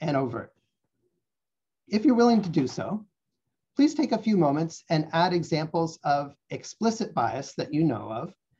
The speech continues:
um, that kind of discrimination, this explicit discrimination, to the chat.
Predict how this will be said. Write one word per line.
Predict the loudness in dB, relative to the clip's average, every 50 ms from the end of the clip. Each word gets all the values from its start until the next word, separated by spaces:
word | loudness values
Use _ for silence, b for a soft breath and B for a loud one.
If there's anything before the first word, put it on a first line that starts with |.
| _ _ -10 -4
um, | -2 0 0 0 0 -4 -8 -10 _ _ _ 0
that | 0 0 0 2
kind | 0 2 2 2
of | 0 -2 -8
discrimination, | -12 -14 -14 -6 -4 -4 -2 -2 -4 -4 -8 -10 -6 -6 -4
this | -4 -4 -6 -8
explicit | -8 -8 -10 -6 _ 0 0 0 0 -4 -8 -8 -10 _ _
discrimination, | -16 -14 -10 -10 -10 -8 -8 -10 -12 -10 -8 -8 -8 -10 -12 _ _ _
to | -6
the | -4 -4
chat. | -4 0 0 0 0 0 -4